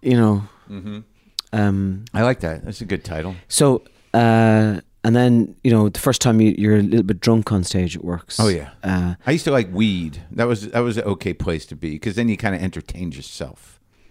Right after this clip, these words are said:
Speaker 2: That's what I got
Speaker 1: What's
Speaker 2: out of
Speaker 1: it, wh-, where are you, where are you with sex now? Do you mind me asking?
Speaker 2: After watching some bit you did about, uh, having a hard time keeping it hard.
Speaker 1: Well, just that you brought it up, that you mentioned, s-, s-, where are you?
Speaker 2: Where am I?
Speaker 1: Yeah.
Speaker 2: In general, I, I'm,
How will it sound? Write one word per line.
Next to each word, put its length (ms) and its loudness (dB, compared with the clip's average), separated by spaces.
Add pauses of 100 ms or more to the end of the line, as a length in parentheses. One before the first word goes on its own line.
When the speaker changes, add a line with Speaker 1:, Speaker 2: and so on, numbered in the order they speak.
(640)
Speaker 2:
That's 200 -4
what 80 -2
I 120 -6
got 240 -6
Speaker 1:
What's 200 0
Speaker 2:
out 60 2
of 120 4
Speaker 1:
it, 60 -4
wh-, 40 -2
where 280 4
are 60 4
you, 220 0 (340)
where 180 4
are 80 6
you 520 6
with 200 0
sex 640 0
now? 200 2
Do 160 -6
you 20 2
mind 120 0
me 80 0
asking? 320 -8 (840)
Speaker 2:
After 240 -2
watching 400 0
some 220 0
bit 160 2
you 60 -2
did 180 2
about, 440 -2
uh, 180 -6 (520)
having 260 -6
a 40 -4
hard 240 -2
time 320 -4
keeping 260 -6
it 80 -4
hard. 360 0 (280)
Speaker 1:
Well, 80 2
just 140 2
that 80 2
you 80 6
brought 180 4
it 80 2
up, 120 2
that 80 2
you 80 6
mentioned, 320 2
s-, 160 -4 (160)
s-, 180 -12
where 260 2
are 40 6
you? 160 4
Speaker 2:
Where 80 4
am 140 6
I? 280 2 (160)
Speaker 1:
Yeah. 640 2
Speaker 2:
In 140 0
general, 400 -2
I, 220 -2
I'm, 260 -2